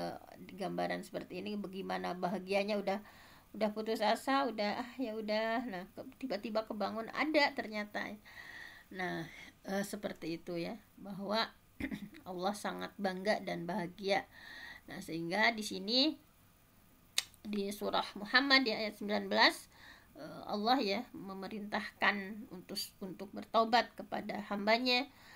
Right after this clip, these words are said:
"A'udzubillahi minasyaitonirrajim. Fa'lam," maka ketahuilah,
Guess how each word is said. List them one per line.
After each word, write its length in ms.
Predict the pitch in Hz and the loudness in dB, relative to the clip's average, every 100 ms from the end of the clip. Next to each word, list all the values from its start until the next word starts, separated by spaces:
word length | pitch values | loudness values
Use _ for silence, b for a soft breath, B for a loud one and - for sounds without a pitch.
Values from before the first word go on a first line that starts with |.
| B - | B -16
"A'udzubillahi 400 | 196 190 196 196 | -12 -4 0 0
minasyaitonirrajim. 800 | 190 196 196 185 196 196 208 202 | -2 -4 -4 -4 -6 -4 -4 -4
Fa'lam," 720 | - 262 214 233 269 220 202 - - - | 2 2 4 8 8 8 -2 -10 -16 -6
maka 320 | 208 - 247 | -4 -2 -4
ketahuilah, 680 | - 220 226 233 220 254 | 0 0 0 2 4 4